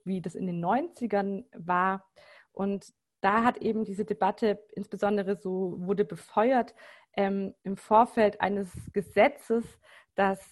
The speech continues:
neunzehnhundertfünfundneunzig verabschiedet wurde und sexuelle Belästigung am Arbeitsplatz unter Strafe stellte. Deswegen wurde dann auch oft von Sexual Correctness gesprochen. Und ja,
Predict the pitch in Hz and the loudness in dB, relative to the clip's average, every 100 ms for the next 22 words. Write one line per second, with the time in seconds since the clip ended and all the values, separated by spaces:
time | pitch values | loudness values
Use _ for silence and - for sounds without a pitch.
0 | _ _ - 202 196 214 196 - 220 214 | _ _ -2 0 0 0 -2 0 0 2
1 | 190 240 247 226 - - 254 262 - 214 | 2 2 0 -2 -2 2 2 0 0 0
2 | 180 190 208 220 190 - 202 202 - - | 0 2 2 2 -2 0 0 0 -4 0
3 | 196 185 180 175 202 190 180 175 170 - | 0 0 0 0 0 -6 -4 -6 -4 -2
4 | 170 180 170 - 170 165 165 170 160 - | 0 -2 -6 -6 -6 -4 -8 -8 -8 -4
5 | 160 165 190 170 - 165 170 170 240 285 | 2 4 2 -6 -8 -4 -4 -2 -4 -6
6 | 262 - - - _ _ 202 208 208 196 | -8 -20 -20 -20 _ _ -4 2 2 2
7 | 190 196 180 175 - - - - 180 - | 2 2 2 0 -2 -2 -6 -8 -6 -2
8 | 175 - 170 165 - 170 165 - 165 170 | -2 -2 -8 -8 -4 -4 -4 -12 -10 -10
9 | - - 170 - - 170 165 _ - - | -4 0 0 -2 -10 -8 -10 _ -20 -10
10 | 175 170 180 | 2 4 4